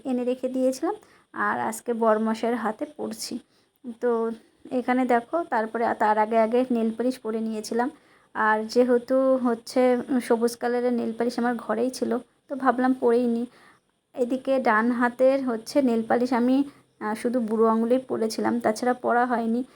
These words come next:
এদিকে বরমশাই বলছে, "তাহলে এই হাতেরও পরিয়ে দিই।" আমি বললাম, "থামো, থামো, তাহলে আগে নেল পালিশটা পরে নিই।" তো এদিকে দেখো, দেখো নেল পালিশটা পরেছিলাম,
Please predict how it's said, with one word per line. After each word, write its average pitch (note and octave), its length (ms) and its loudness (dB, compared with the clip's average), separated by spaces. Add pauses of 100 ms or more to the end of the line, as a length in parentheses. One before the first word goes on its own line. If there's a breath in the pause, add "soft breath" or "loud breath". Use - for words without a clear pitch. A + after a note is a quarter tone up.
(220 soft breath)
এদিকে B3 260 0
বরমশাই A3+ 500 0
বলছে, A#3 360 0
"তাহলে B3+ 420 2
এই C4 160 6
হাতেরও C4+ 320 0
পরিয়ে B3 300 0
দিই।" B3+ 140 -4 (300 soft breath)
আমি C#4+ 140 0
বললাম, D4+ 180 4
"থামো, C4+ 320 0
থামো, A#3+ 300 -4
তাহলে B3 360 -2
আগে B3+ 180 0
নেল A#3 240 2
পালিশটা B3+ 400 -6 (120)
পরে A#3 180 -4
নিই।" G#3+ 160 -4 (500)
তো A#3 60 -6
এদিকে A#3+ 380 0
দেখো, A#3+ 340 0
দেখো B3 200 -2
নেল A3+ 400 0
পালিশটা A#3+ 440 -4
পরেছিলাম, A#3 680 -4